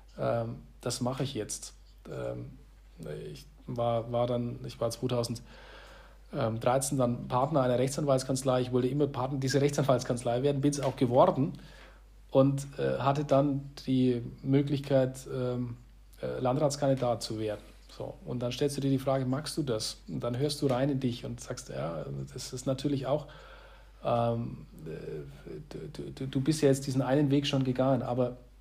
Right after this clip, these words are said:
an sich, ähm, hatte ich immer, ähm, diesen Willen für meine Region, für meine Heimat was zu tun. Ähm, jeden Morgen aufzustehen und das ist auch so.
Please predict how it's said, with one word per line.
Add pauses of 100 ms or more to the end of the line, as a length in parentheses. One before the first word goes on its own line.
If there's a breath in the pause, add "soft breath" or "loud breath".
(160)
an
sich, (760)
ähm,
hatte
ich
immer, (600 loud breath)
ähm, (640)
diesen
Willen
für
meine
Region,
für
meine
Heimat
was
zu
tun. (400)
Ähm,
jeden
Morgen
aufzustehen
und
das
ist
auch
so.